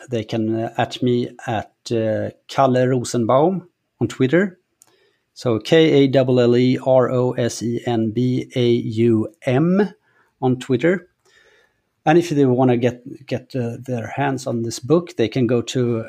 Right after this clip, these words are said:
manning dot com and search for Grok in Bitcoin, or they can go to amazon dot com or any big, uh, bookstore to get it. It's,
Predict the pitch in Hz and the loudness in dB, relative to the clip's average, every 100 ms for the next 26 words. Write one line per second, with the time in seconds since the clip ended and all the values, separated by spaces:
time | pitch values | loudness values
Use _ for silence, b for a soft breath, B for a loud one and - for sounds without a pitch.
0 | - 110 135 156 175 175 156 139 - 139 | -6 0 2 4 4 4 2 0 2 2
1 | 175 233 - _ _ _ _ _ _ _ | 2 0 -4 _ _ _ _ _ _ _
2 | _ _ _ 131 120 139 127 - 123 123 | _ _ _ -2 0 0 -2 -2 -2 0
3 | 113 139 127 131 - 160 208 - _ _ | -2 0 -2 -2 0 0 0 -6 _ _
4 | - 143 151 135 139 131 117 127 139 127 | -2 2 2 0 0 0 0 0 0 2
5 | 113 123 110 104 - 104 104 143 120 - | 2 2 0 -4 -4 -4 -2 0 0 2
6 | 117 113 101 - _ _ - 120 104 92 | 2 2 0 -4 _ _ -4 0 0 -4
7 | - _ _ - 113 107 107 104 110 - | -18 _ _ -12 -6 -6 -6 -4 -6 -4
8 | 117 - - _ _ _ - 117 113 104 | -6 -6 -8 _ _ _ -8 -6 -4 -6
9 | 98 - _ _ 147 143 - - - | -8 -14 _ _ -2 -2 -2 -12 -16